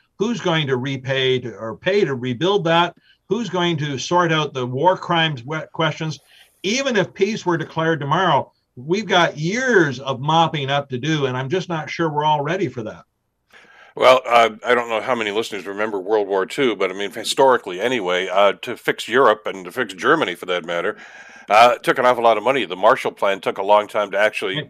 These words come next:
Speaker 2: formulate, uh, and then, of course, to be implemented. I mean, are we looking at something of that magnitude?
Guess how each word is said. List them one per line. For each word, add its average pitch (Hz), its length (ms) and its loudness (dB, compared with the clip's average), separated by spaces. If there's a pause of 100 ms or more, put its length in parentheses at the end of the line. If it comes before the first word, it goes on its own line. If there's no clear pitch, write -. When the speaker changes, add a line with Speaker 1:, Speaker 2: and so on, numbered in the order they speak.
(260)
Speaker 2:
formulate, 120 680 4 (240)
uh, 107 280 4
and 117 120 2
then, 113 140 4
of 104 80 -8
course, 117 220 -2
to 95 120 -8
be 95 160 -6
implemented. 90 540 -4
I 95 40 2
mean, 101 200 -6
are 98 40 -2
we 101 120 -2
looking 123 280 -2
at 101 80 -8
something 117 300 -6
of 101 100 -6
that 110 200 2
magnitude? 120 500 -4